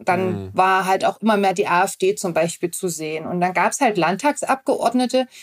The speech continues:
Speaker 1: die sind dann jeden Sonntag die Strecke abgefahren, haben sich mit diesen Menschen unterhalten. Das ist dann so weit entstanden, dass die eigene Teams gebildet haben. Das ging so weit, dass sie, dass auf einmal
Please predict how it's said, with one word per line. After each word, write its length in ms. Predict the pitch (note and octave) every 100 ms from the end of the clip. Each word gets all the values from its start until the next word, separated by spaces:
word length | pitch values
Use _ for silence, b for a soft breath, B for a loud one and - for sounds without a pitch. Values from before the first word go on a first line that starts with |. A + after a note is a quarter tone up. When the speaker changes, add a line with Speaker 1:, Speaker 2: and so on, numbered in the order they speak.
| B -
Speaker 1:
die 80 | G3
sind 160 | G#3+
dann 120 | A#3+
jeden 400 | F3 F#3 A3+ E4
Sonntag 560 | A3+ G#3+ A#3+ D4 C#4 C4+
die 80 | -
Strecke 420 | - - F3+ C#4
abgefahren, 680 | C4+ - - - C4 B3+ A3+
haben 140 | G#3
sich 160 | G#3+ A3
mit 140 | G#3
diesen 180 | - G3
Menschen 280 | E3+ F#3 -
unterhalten. 760 | F#3 F3+ F3 E3+ F3+ D3+ - _
Das 160 | - F3
ist 120 | -
dann 140 | G#3
so 180 | F#3+ A#3+
weit 160 | B3 G#3+
entstanden, 460 | A3 - G#3+ A3
dass 160 | A#3 G3
die 140 | -
eigene 280 | - F#3+ G3+
Teams 360 | - B3+ D4 -
gebildet 480 | F3 E3+ D#3 D#3 F3
haben. 200 | D#3+ E3+
Das 160 | F#3+
ging 200 | A3 G#3+
so 200 | A#3+ B3
weit, 320 | A#3 A#3 A#3 B B B B B -
dass 220 | G#3+ -
sie, 340 | G#3+ G#3+ G#3 - _ _
dass 180 | G#3 G#3
auf 100 | - E3
einmal 460 | G3+ A3+ G3 F3+